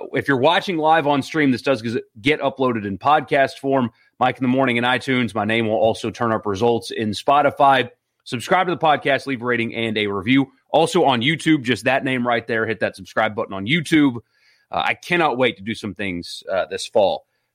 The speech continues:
uh, that, uh, I've got, uh, prepared anyway for the YouTube channel. So, uh, subscribe, stick around, and be looking forward to that. This also gets streamed on there as well. So if you're more of a YouTube person,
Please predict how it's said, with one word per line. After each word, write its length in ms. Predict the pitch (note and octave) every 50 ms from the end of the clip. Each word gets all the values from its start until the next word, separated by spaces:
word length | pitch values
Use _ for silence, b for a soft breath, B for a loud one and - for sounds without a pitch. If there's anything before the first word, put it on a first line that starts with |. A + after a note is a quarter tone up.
| _
uh, 200 | - E2+ E2+ E2 D#2+
that, 300 | D2+ G2+ F#2+ F2+ F2+ F2 - _ _ -
uh, 240 | F2 E2 E2+ F2 -
I've 180 | F2+ F2+ -
got, 260 | - A#2 G2 E2+ D#2 - _ _ _ _ _ _ _ b b b b b b b b b _ -
uh, 180 | - - - - - _ _ _ _
prepared 560 | - G2 - - - B2+ A2 F#2+ E2+ E2 - - -
anyway 360 | - B2 A#2 G#2+ G2+ F#2+ F#2 F2+
for 120 | - -
the 260 | G#2 G#2 G2+ A2 A2
YouTube 220 | G2+ - G#2 F#2 F2
channel. 380 | - - F#2 E2+ D2+ - - _ _ _
So, 280 | - - A#2 G2 - B B B B B
uh, 180 | - B2 A2 G#2
subscribe, 540 | - C#3+ B2 - - F#3 F3 F#3 F3+ D3
stick 240 | - - F#3+ E3 -
around, 300 | D3 D#3 D3+ D3+ D#3 C#3+
and 100 | B2 A2+
be 80 | G#2 B2+
looking 320 | B2 C#3 B2+ - C3 A#2
forward 240 | - B2 A#2+ A#2+ G2
to 80 | G2+ G2
that. 180 | C3 B2 G#2
This 180 | - G3+ - -
also 220 | C#4 A3+ - D#3+
gets 220 | B2 A2+ G#2 - -
streamed 340 | - C#3 D3 C3+ A#2 G2+
on 160 | F#2 E2+ F2 F#2
there 220 | F2+ E2+ D#2 D2
as 140 | F2+ - -
well. 300 | G#2 G#2 F#2+ D2+ C2+ -
So 180 | - - A#2
if 100 | G#2+ F#2
you're 260 | A2 C3 C3 A#2 F#2 F#2
more 220 | A#2+ C#3 C#3 C3+
of 80 | A2+ G#2
a 40 |
YouTube 480 | F#2+ G2 C3+ C#3 A2+ - B2 A2 F#2 E2
person, 460 | - A2+ G2+ F2+ - - F2+ D#2 D#2